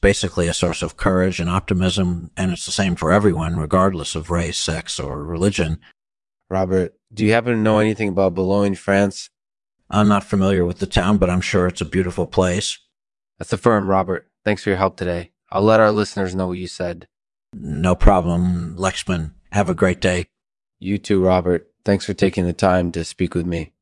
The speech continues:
Speaker 2: I really appreciate it. In this episode of the Lexman Artificial Podcast, we spoke with Robert Langer, Director General of the prestigious Howard Hughes Medical Institute. In his peroration earlier this year, Robert delivered a stirring and emotional speech about the power of hope.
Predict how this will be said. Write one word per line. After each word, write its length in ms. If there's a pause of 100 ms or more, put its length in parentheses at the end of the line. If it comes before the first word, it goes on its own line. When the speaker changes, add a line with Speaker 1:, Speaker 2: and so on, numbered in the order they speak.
(180)
Speaker 2:
I 60
really 260
appreciate 500
it. 180 (1500)
In 120
this 180
episode 420
of 100
the 80
Lexman 380
Artificial 460
Podcast, 840
we 160
spoke 420
with 120
Robert 340
Langer, 640
Director 440
General 480
of 80
the 80
prestigious 600
Howard 360
Hughes 360
Medical 360
Institute. 640 (560)
In 420
his 220
peroration 540
earlier 360
this 220
year, 240
Robert 380
delivered 400
a 60
stirring 500
and 60
emotional 400
speech 340
about 240
the 80
power 340
of 120
hope. 300